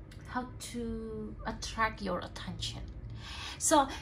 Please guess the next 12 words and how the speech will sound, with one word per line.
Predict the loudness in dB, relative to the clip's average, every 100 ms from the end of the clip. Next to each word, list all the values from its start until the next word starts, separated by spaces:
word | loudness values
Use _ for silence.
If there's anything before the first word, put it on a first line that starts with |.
| 6
you | 8 12
love | 12 12
giving | 8 8
attention. | 4 6 4 4 0
So | 4 10
that's | 10 8
the | 2
thing | 4
about | 2 2 2
you, | 0
though. | -2 -4 -8 -10 -2
Uh, | 2